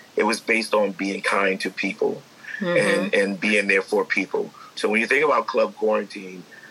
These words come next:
Speaker 1: none of this happens overnight.
Speaker 2: Mm-hmm.
Speaker 1: You're talking about thirty-five years of relationships in the music industry.
Speaker 2: Mm.
Speaker 1: You know, there, Michelle Obama wasn't on my I G because, "Hey, I heard D-Nice was D J ing."
Speaker 2: Mm-hmm.
Speaker 1: You know, that was because I made a phone call. And the only reason why I can make that phone call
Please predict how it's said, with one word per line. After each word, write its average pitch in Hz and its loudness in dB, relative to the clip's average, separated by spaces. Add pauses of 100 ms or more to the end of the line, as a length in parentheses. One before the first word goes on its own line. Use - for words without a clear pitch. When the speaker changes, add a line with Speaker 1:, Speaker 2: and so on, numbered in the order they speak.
(120)
Speaker 1:
none 131 4
of 135 2
this 123 0
happens 110 0
overnight. 95 0 (220)
Speaker 2:
Mm-hmm. 175 0
Speaker 1:
You're 202 2
talking 208 2
about 110 2
thirty-five 110 2
years 104 -2
of 95 -6
relationships 101 -2
in 104 -2
the 98 -10
music 98 -8
industry. - -4 (180)
Speaker 2:
Mm. 165 -6
Speaker 1:
You 107 2
know, 104 4
there, 113 2 (240)
Michelle 117 4
Obama 113 4
wasn't 107 0
on 107 2
my 107 -2
I 101 0
G 101 -8 (340)
because, 110 2
"Hey, 127 2
I 110 4
heard 117 2
D-Nice 110 0
was 107 -10
D 113 0
J 107 2
ing." - 0
Speaker 2:
Mm-hmm. 180 0
Speaker 1:
You 113 2
know, 101 2
that 110 4
was 110 0
because 110 0
I 110 2
made 107 2
a 104 -2
phone 117 0
call. 98 2
And 98 -8
the 101 2
only 113 2
reason 113 -6
why 107 2
I 113 4
can - -14
make 117 2
that 110 4
phone 101 0
call 101 0